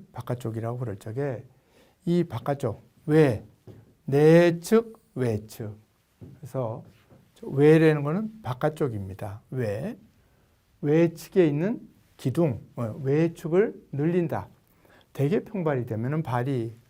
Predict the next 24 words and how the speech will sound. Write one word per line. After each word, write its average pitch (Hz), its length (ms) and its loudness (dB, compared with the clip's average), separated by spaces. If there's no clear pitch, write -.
이렇게 160 680 -2
약간 143 240 -14
휩니다. 131 540 -8
그래서 175 480 0
이쪽을 156 640 2
늘려서, 131 640 2
이쪽이 156 320 -2
짧-, 180 480 -2
짧게 180 320 -2
돼 110 100 -4
있으면 98 220 -10
이걸 127 160 -6
늘려서 139 640 -2
발 120 220 -6
모양을 120 360 -8
바로 113 280 -10
한다. 107 380 -12
그것도 160 300 -10
그런 175 300 -4
의미에서 135 840 -6
외측주를 147 840 -4
바깥쪽을 127 680 -8
연장한다, 131 720 -6
늘린다. 117 560 -6